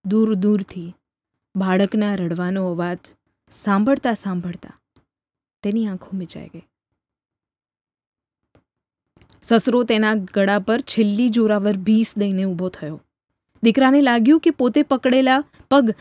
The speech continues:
હવે જરાય જોર નથી કરતા, એટલે તે પગ મૂકીને ઊભો થયો. શબુની આંખો અને જીભ બહાર નીકળી આવ્યા હતા.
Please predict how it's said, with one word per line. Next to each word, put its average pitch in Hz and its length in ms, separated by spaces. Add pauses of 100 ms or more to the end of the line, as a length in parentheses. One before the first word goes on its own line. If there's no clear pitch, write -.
(140)
હવે 233 220
જરાય 233 420
જોર 247 280
નથી 202 260
કરતા, - 320 (1500)
એટલે 226 240
તે 285 100
પગ 240 260
મૂકીને 233 400
ઊભો 175 260
થયો. - 300 (1800)
શબુની 226 500
આંખો 226 340
અને 226 140
જીભ 196 360
બહાર 170 400
નીકળી 175 360
આવ્યા 180 240
હતા. 190 300